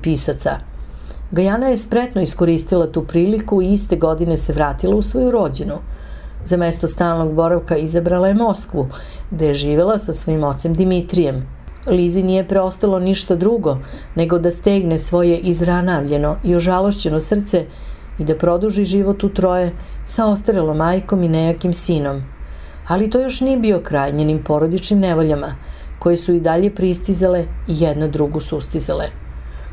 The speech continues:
Tako, nepune dve godine posle Gajaninog odlaska u Rusiju, Skopceve je pogodila još jedna velika porodična tragedija. Iz Moskve je stigla tužna vest da je Gajana umrla. Svi su tugovali,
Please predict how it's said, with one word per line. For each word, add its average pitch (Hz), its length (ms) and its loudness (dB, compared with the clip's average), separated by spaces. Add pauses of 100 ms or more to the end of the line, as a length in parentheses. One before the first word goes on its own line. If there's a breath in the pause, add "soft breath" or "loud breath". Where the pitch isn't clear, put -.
(120 loud breath)
Tako, 226 480 0
nepune 165 460 0
dve 156 220 2
godine 156 440 0
posle 151 300 -2
Gajaninog 156 640 2
odlaska 151 420 0
u 139 40 0
Rusiju, 196 480 2 (580 loud breath)
Skopceve 202 580 0
je 226 120 2
pogodila 196 640 2 (160)
još 160 220 2
jedna 147 220 2
velika 190 460 2
porodična 151 600 -2
tragedija. 147 600 -2 (560 loud breath)
Iz 165 140 2
Moskve 165 380 2
je 147 40 0
stigla 160 360 2
tužna 156 440 2
vest 170 400 2
da 156 160 0
je 147 100 4
Gajana 147 540 2
umrla. 147 440 -2 (960 loud breath)
Svi 262 240 -2
su 262 200 -2
tugovali, 160 560 0